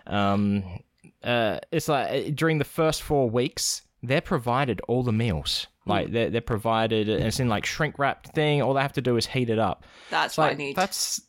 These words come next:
Speaker 1: exactly. But the services that do exist, I mean, because they don't, um, uh, advertise with us at the moment, <laughs> are too expensive.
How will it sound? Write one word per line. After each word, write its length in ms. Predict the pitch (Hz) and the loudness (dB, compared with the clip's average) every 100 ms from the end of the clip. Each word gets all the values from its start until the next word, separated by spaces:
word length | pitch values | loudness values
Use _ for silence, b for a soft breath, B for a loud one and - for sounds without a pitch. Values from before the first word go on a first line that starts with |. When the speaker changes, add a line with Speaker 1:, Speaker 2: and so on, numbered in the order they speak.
| _ _ _ - | _ _ _ -4
Speaker 1:
exactly. 640 | 143 143 165 190 92 - b b b | -2 0 -2 0 -2 -2 b b b
But 220 | 160 139 | -4 -2
the 100 | 151 | 0
services 600 | 147 - 180 185 196 175 160 | 0 2 4 4 2 0 0
that 180 | 151 | 0
do 140 | 147 147 | 2 2
exist, 600 | 139 - 107 135 - - | 0 0 0 0 -2 -2
I 60 | 107 | 0
mean, 340 | 107 104 98 - _ - | 2 2 0 -4 _ -8
because 260 | - 107 | -4 -2
they 140 | 104 101 | 0 0
don't, 340 | 104 101 - _ | 0 0 -2 _
um, 460 | 92 95 95 92 90 - B B B B | -2 0 2 2 0 -6 B B B B
uh, 140 | - 92 | -4 -2
advertise 580 | 104 101 - 101 95 - | -2 -4 -4 -2 -2 -4
with 100 | 92 | -2
us 200 | 90 - | -2 -2
at 160 | - - | -6 -4
the 60 | 85 | 0
moment, 460 | 82 82 120 - B B B B B | 0 0 0 -2 B B B B B
<laughs> 480 | B B B B - | B B B B -6
are 80 | 214 | -6
too 220 | - 156 | 0 0
expensive. 680 | 139 - 98 82 71 67 - | 0 -4 -4 -4 -8 -8 -12